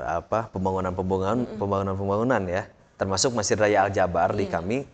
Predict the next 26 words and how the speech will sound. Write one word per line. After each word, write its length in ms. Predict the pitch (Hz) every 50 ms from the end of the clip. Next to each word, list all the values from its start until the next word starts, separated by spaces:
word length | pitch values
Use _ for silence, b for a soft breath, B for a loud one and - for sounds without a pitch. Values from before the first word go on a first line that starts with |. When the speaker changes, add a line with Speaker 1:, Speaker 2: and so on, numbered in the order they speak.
| - _ _ _ _ _ _ -
Speaker 1:
tergeruslah 560 | 113 107 98 104 120 139 147 - - 98 - - -
persawahan 480 | - 85 87 - 85 82 78 78 - 80 78 71
itu. 280 | 71 76 _ _ - - _ - b b b b b b b b b b b b b b b - _ 90
Dia 400 | 92 92 95 107 127 139 135 131
tidak 560 | - - 107 98 92 87 113 123 139 107 90 101
disiapkan 640 | 104 107 104 - - 101 95 90 - - 127 113 -
untuk 240 | 107 107 104 120 123
berdagang 640 | 117 107 98 95 98 98 95 95 104 98 95 92 90
sebetulnya 560 | - 101 90 87 85 - 90 82 85 87 90
orang 240 | 80 87 87 87 87 87
itu, 160 | 85 - 101 -
karena 400 | - 95 101 117 139 139 123 - - _ _ _ _ _ _ - - - -
yang 160 | 113 104 98
tadinya 320 | - 110 98 110 147 175
buruh 220 | 143 123 113 104 104
tani 340 | - 170 175 147 131 131 123
mereka. 400 | 127 104 95 87 - - - - - - -
Speaker 2:
Mm-mm. 640 | 240 247 - _ 233 226 226 220 220 220 214 214 208
Speaker 1:
Tetapi 560 | 202 202 - 185 190 - - 196 208 135 113
ya, 160 | 101 92 90
karena 320 | - - 98 98 101 95
diberikan, 720 | 92 95 87 95 92 92 87 - 95 92 90 90 90 87 85
eh, 720 | - 85 87 85 85 85 85 82 82 80 80 80 80 78 73 - - - - _ _ _ _ _ _ _ _
keleluasaan, 880 | - 92 87 85 85 85 87 90 - - 147 139 120 107 101 104 107 107
Speaker 2:
Iya. 20 | 104
Speaker 1:
diberikan, 560 | 92 87 90 87 87 87 - - 95 90 85